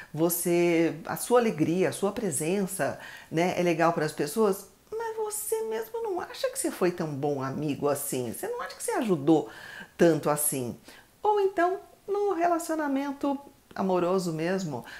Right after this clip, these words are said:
né? Seu namorado, namorada, marido, esposa, te elogia.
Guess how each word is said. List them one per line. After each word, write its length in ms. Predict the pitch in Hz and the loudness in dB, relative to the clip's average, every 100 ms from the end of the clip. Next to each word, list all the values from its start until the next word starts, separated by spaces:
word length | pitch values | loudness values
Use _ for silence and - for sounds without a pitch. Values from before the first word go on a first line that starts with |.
| - - | -14 0
né? 180 | 190 196 | 2 2
Seu 440 | 196 175 170 165 | 2 2 4 4
namorado, 600 | 156 151 143 180 220 175 | 2 0 0 2 2 0
namorada, 640 | 156 139 143 - 180 160 151 | 0 -2 0 0 0 0 -2
marido, 760 | 139 151 196 180 160 151 135 | -4 0 2 2 0 -2 -2
esposa, 680 | 131 - 190 190 170 170 165 - | -6 2 4 4 4 0 0 -4
te 100 | 208 | -2
elogia. 680 | 202 196 160 202 190 156 | 0 0 0 2 2 0